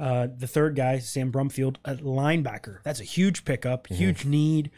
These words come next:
Speaker 1: Uh, five eleven, two twenty-six, second team All-Conference U S A performer this year, eighty-one tackles, six and a half for losses, three and a half sacks, two forced fumbles,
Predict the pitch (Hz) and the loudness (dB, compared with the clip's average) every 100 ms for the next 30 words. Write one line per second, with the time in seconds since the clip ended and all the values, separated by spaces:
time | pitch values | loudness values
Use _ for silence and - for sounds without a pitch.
0 | - - - _ - 127 98 - 147 175 | -20 -20 -20 _ -4 -2 -2 -2 0 2
1 | 175 160 165 165 - 165 - 185 170 147 | 4 4 2 0 -2 -2 0 -2 0 -2
2 | 143 - 151 165 165 160 139 143 131 120 | -2 0 -2 -2 0 0 0 0 -2 -2
3 | 131 120 123 117 131 127 127 120 123 127 | -2 0 -2 -2 -2 0 0 0 -2 -2
4 | - 135 160 196 175 160 160 165 156 - | -2 -2 0 0 0 0 0 -4 -4 -6
5 | - 139 - 139 147 139 139 175 170 - | -4 -4 -2 -2 0 0 2 4 2 -2
6 | 165 - - - - - _ - _ _ | -8 -8 -16 -20 -20 -20 _ -20 _ _
7 | _ - - 143 175 170 160 151 - 131 | _ -14 -4 -2 0 0 -2 -4 -4 -6
8 | 123 123 - - _ - - 202 202 196 | -4 -6 -8 -12 _ -10 -2 -2 0 -2
9 | - - 151 151 147 143 131 | 0 0 2 6 6 6 2